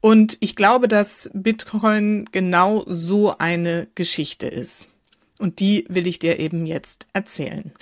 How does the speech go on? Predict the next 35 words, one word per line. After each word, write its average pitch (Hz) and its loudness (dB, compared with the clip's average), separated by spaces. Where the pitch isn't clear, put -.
Meistens 311 0
beginnt 226 0
die 214 -4
Geschichte 220 -2
von 170 -4
Bitcoin 220 0
im 180 -2
Jahr 165 0
zweitausendacht. - -6
Aber 226 4
in 196 4
Wirklichkeit 180 -2
müssen 196 0
wir 220 2
viel 202 0
früher 175 0
anfangen, 180 0
denn 180 0
Bitcoin 190 0
ist - -2
meiner 240 2
Meinung 175 2
nach - -2
zumindest 180 -2
nicht 226 0
einfach 170 -2
so 160 -4
vom 220 2
Himmel 156 2
gefallen. 147 -6
Es - -6
hat - -4
eine 160 -2
lange 160 0
Vorgeschichte. - -6